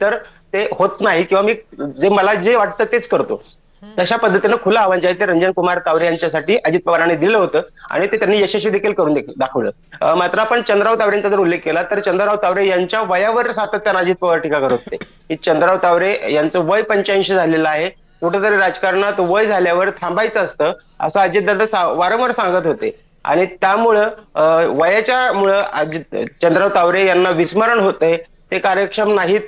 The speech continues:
Speaker 1: कारखान्याचं कामकाज ते पाहू शकत नाहीत, अशी टीका, अ, अजित पवारांकडून वारंवार केली जात होती. मात्र या निवडणुकीमध्ये चंद्रराव तावरे हे, अ, सांगवी गटातून मोठ्या फरकानं विजयी झालेले आहेत. किंबहुना एकवीस जागा जरी नीलकंठेश्वर पॅनलच्या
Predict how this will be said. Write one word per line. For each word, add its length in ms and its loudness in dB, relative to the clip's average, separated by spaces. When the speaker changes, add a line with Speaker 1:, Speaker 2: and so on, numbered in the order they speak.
Speaker 1:
कारखान्याचं 580 0
कामकाज 460 0
ते 60 0
पाहू 240 0
शकत 320 0
नाहीत, 280 0
अशी 200 -4
टीका, 420 -2
अ, 40 -4
अजित 500 2
पवारांकडून 500 2
वारंवार 420 0
केली 240 -4
जात 200 -2
होती. 300 -2
मात्र 320 0
या 180 2
निवडणुकीमध्ये 680 2
चंद्रराव 420 2
तावरे 420 0
हे, 260 -4
अ, 80 -2
सांगवी 360 0
गटातून 480 0
मोठ्या 340 0
फरकानं 340 0
विजयी 300 2
झालेले 340 0
आहेत. 220 -2
किंबहुना 420 -2
एकवीस 360 -2
जागा 240 -2
जरी 180 0
नीलकंठेश्वर 580 -2
पॅनलच्या 520 -2